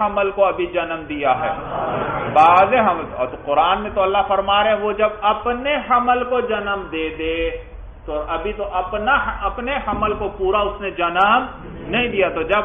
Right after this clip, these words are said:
اپنے حمل کو پورا جنم دے دیں گی تو اب کہیں گے کہ اس نے، عورت نے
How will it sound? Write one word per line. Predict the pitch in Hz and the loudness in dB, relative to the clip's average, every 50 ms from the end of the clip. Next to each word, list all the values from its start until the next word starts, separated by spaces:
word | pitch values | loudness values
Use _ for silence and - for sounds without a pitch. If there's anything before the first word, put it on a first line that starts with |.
| 208 | 0
اپنے | 208 180 175 175 208 208 214 240 262 226 - - | 0 -2 -2 -2 -4 -6 -4 -2 -4 -2 0 2
حمل | 190 190 190 202 202 196 | 2 2 2 0 0 0
کو | 196 - 202 190 - - | 0 -2 -4 -4 -4 -4
پورا | 180 175 180 196 202 190 | -4 0 2 4 4 4
جنم | 185 - 165 165 165 180 185 185 160 143 | 4 0 -4 -4 -2 -2 -2 -2 -4 -6
دے | 139 156 156 151 | -6 -4 -4 -4
دیں | 151 147 156 156 156 156 | -4 -4 -6 -6 -6 -4
گی | 156 185 202 175 - - - - - - | 0 0 0 0 0 -4 -12 -16 -8 0
تو | 175 | 4
اب | 185 196 190 - - | 4 4 4 2 -2
کہیں | 185 165 170 170 165 151 | -4 -4 -4 -6 -6 -6
گے | 143 135 | -6 -6
کہ | - 147 160 160 | -6 -6 -4 -2
اس | 190 196 190 175 170 | 0 0 0 -2 -8
نے، | 160 156 156 165 180 185 - - - | -10 -10 -8 -8 -6 -6 -6 -6 -2
عورت | 139 143 147 156 165 160 - 160 | 0 0 0 2 0 -2 -2 -4
نے | 160 156 147 147 | -6 -6 -8 -8